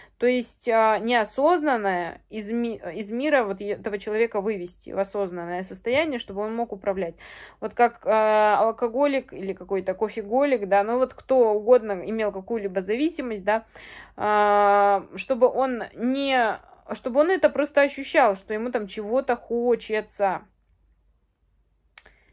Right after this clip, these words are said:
И всё. Ведь к-, ощущать — это не значит действовать.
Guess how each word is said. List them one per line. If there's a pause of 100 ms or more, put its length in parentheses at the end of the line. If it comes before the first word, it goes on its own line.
(160)
И
всё. (2250)
Ведь
к-,
ощущать —
это
не
значит
действовать.